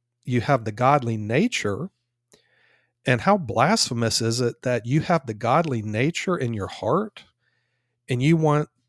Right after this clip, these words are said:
the human nature back in and you want the godly to be expelled?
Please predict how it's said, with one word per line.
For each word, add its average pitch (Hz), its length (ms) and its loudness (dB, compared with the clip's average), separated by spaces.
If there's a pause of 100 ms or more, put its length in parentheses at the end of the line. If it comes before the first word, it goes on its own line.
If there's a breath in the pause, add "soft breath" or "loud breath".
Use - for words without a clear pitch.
(100)
the 110 480 -2 (320)
human 165 460 2
nature 156 340 0
back 113 360 2
in 131 260 0
and 139 120 -4
you 123 120 0
want 135 260 0
the 110 80 -10
godly 139 540 2
to - 120 -10
be 117 160 -2
expelled? 113 760 -2